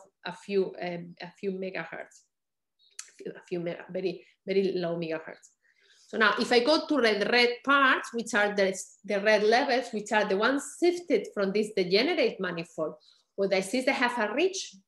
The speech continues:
electronic structure. There are many potential well, and actually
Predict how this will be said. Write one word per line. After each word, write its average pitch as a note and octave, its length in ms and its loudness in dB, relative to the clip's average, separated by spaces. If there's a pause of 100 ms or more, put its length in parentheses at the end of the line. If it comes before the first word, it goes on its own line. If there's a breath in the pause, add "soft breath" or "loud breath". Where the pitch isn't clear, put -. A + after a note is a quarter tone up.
(280)
electronic F#3 640 0
structure. F#3+ 480 -4
There G3 160 0
are G3 80 -2
many C#4 320 4
potential G3+ 560 -4
well, F#3 340 2 (540 soft breath)
and G3 120 0
actually B3 640 0